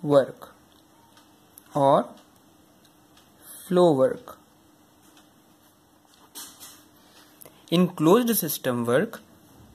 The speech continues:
we have shown that work done is integral P D V.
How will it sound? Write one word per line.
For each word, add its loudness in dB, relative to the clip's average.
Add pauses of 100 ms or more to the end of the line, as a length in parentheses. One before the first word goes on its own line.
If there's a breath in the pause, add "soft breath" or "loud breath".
we -2
have 0 (3750)
shown 0
that 4 (440)
work 0
done 0 (480)
is -2 (160)
integral 0 (1500)
P 0
D 4
V. -4